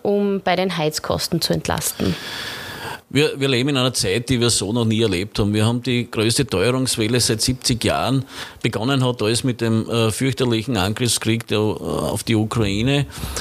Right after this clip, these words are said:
Speaker 2: durch, äh, Putin. Äh, die Auswirkungen sind mittlerweile spürbar in allen Lebenslagen. Begonnen hat's mit den Energiepreisen, die in die Höhe geschossen sind. Mittlerweile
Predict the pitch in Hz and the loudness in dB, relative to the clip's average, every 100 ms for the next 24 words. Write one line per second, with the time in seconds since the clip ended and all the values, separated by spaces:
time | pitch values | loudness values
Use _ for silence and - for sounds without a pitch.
0 | - - 117 107 - 110 110 101 - 123 | -8 2 2 2 -2 0 2 2 -2 -2
1 | 139 143 135 - - - - 113 113 110 | 2 2 0 -8 -10 -4 0 2 2 2
2 | 123 101 101 - 135 131 135 127 123 127 | 0 0 0 2 2 0 0 0 2 0
3 | - 127 123 120 117 135 117 104 120 117 | 2 0 0 0 0 0 2 0 2 0
4 | - - - - - - - - 127 143 | -2 -12 -10 -8 -8 -2 -2 0 2 2
5 | 143 117 131 139 104 95 123 120 101 113 | 0 0 2 0 -2 0 2 2 2 2
6 | 135 - 92 101 139 127 135 120 117 131 | 0 0 0 0 0 0 0 0 2 2
7 | 120 113 123 113 117 110 87 107 110 - | 2 2 0 0 0 0 0 2 2 2
8 | 127 156 - - - - 107 120 151 131 | 2 0 -2 -14 -6 -2 0 0 0 0
9 | 123 127 131 117 110 131 120 127 113 - | 0 0 2 2 2 0 0 -2 -2 -6
10 | - - - - 113 101 - 139 135 127 | -10 -10 -6 -2 0 0 0 0 2 2
11 | 131 117 113 123 104 98 123 123 117 | 0 -2 0 0 2 0 2 2 0